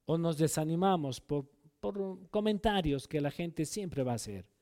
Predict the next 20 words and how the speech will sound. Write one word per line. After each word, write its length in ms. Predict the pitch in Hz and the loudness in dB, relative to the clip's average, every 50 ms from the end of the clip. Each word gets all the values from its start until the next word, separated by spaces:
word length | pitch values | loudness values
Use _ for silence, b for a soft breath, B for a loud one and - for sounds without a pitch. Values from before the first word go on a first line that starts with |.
| _ _ _ _ _ | _ _ _ _ _
de 200 | - 113 123 123 | -6 -2 0 0
uno. 360 | 120 113 101 101 95 - _ _ _ _ _ _ _ _ _ _ _ _ _ _ _ _ _ _ _ _ _ _ _ _ _ _ _ _ - | 0 -2 -4 -8 -12 -16 _ _ _ _ _ _ _ _ _ _ _ _ _ _ _ _ _ _ _ _ _ _ _ _ _ _ _ _ -4
Y 80 | 190 190 | -2 2
te 100 | - 214 | 4 4
doy 140 | 220 214 | 6 6
gracias, 400 | 202 202 202 190 175 - 180 - | 6 6 4 4 2 2 0 0
Padre, 360 | - - 190 180 180 175 180 160 | 0 2 4 4 6 4 4 2
porque 280 | - 165 170 - 180 | 0 -2 -2 0 0
mis 220 | 175 175 160 - 202 | 0 0 0 0 0
ojos 260 | 190 170 170 165 156 | -2 0 -2 -4 -2
no 80 | 170 | -4
están 240 | 165 - - 165 156 | -4 -2 -2 -2 -2
puestos 540 | - 165 165 151 - - 160 143 - - - | 0 0 0 0 0 0 -2 -2 -4 -6 -8
en 200 | - 143 147 151 | -6 -4 -2 0
ellos, 340 | 156 156 139 113 113 107 - | 0 0 0 0 -2 -6 -6
sino 180 | - 123 127 131 | -6 -6 -6 -6
están 260 | 117 - 135 127 120 | -6 -6 -6 -6 -6
puestos 420 | - 139 123 - - 120 107 - | -4 -4 -6 -4 -6 -8 -8 -8
en 100 | 113 104 | -8 -10
ti. 240 | - - 92 90 - | -10 -10 -12 -12 -14